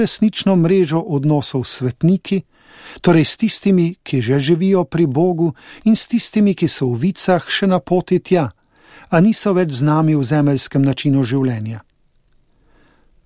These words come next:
Takšna duhovna dimenzija življenja ne ukoreninja upanja samo na dogajanje v naši zgodovini, ki tudi marsikdaj lahko daje novo upanje,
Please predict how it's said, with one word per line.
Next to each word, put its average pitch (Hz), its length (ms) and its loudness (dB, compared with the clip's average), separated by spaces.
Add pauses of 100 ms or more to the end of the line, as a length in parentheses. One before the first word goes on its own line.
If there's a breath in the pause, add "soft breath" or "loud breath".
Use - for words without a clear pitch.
Takšna 156 400 2
duhovna 156 580 2
dimenzija 139 640 0
življenja 147 540 0 (420 loud breath)
ne 156 100 6
ukoreninja 170 680 2
upanja 175 540 -2
samo 160 680 0
na 139 200 0
dogajanje 143 600 0
v 131 80 2
naši 147 420 -2
zgodovini, 131 600 0 (840 loud breath)
ki 131 160 0
tudi 156 300 2
marsikdaj 156 880 0 (160)
lahko 131 460 0
daje 139 340 2
novo 139 320 2
upanje, 117 460 -6